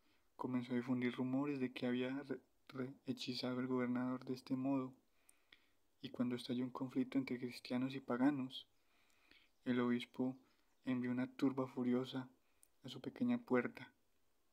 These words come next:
Ese mediodía de marzo del año cuatrocientos quince fue arrancada de su carruaje y desnudada y arrastrada por las calles y golpeada y acuchillada.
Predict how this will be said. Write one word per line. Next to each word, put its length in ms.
Ese 220
mediodía 460
de 100
marzo 500
del 120
año 200
cuatrocientos 680
quince 440
fue 280
arrancada 480
de 60
su 160
carruaje 560
y 80
desnudada 520
y 60
arrastrada 440
por 180
las 180
calles 500
y 80
golpeada 480
y 60
acuchillada. 760